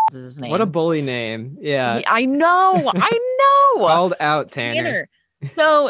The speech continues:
Speaker 1: Tanner would, um, there was this kid that would walk through the hallway and he would throw change at this poor
Speaker 2: Oh.
Speaker 1: boy.
Speaker 2: This
Speaker 1: He would throw change. The F F A guy would throw change at
Speaker 2: That's
Speaker 1: this kid that was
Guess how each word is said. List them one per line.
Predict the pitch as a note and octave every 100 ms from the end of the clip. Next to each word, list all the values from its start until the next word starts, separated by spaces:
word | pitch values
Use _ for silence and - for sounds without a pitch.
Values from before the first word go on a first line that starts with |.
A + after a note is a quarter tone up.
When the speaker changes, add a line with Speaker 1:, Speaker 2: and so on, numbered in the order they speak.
| G#3+
Speaker 1:
Tanner | - C4 C#4 E4 A3+ F3 E3 G#3 A#3+ _ _ _ _ _ _ _ - - _
would, | F#3 G#3+ G#3+ G3+ G3 F#3 _ _ _ _ -
um, | F#3 E3 D#3 C#3 C3+ - _ _ _ _ _ _
there | G#3 A3
was | G#3
this | G3
kid | - G3+ G#3
that | G3
would | D#3+
walk | D3+ D#3+ -
through | E3
the | D3+
hallway | D3+ C#3+ D3+ F3
and | -
he | F3 G#3+
would | A3
throw | G#3+ G#3 G3+ G3
change | - - F3 F3 E3
at | D#3
this | D#3 - _
poor | - D#3+ D#3+ E3
Speaker 2:
Oh. | D3 B2+ B2+ B2+
Speaker 1:
boy. | D3+ D3 C#3 B2+ A#2+ B2 _ _
Speaker 2:
This | F#3+ G3+
Speaker 1:
He | B3
would | C4 A3
throw | G#3+ A3 G#3 G3+ _ -
change. | - G3+ F#3+ F#3
The | G#3 G3
F | A3+
F | B3+ A3
A | G#3
guy | F#3 D3
would | D#3 -
throw | E3 E3+ F#3+
change | - E3+ D#3 C#3 C#3
at | G3 F#3+
Speaker 2:
That's | D#3 D#3
Speaker 1:
this | D#3
kid | - F3+ E3
that | -
was | D3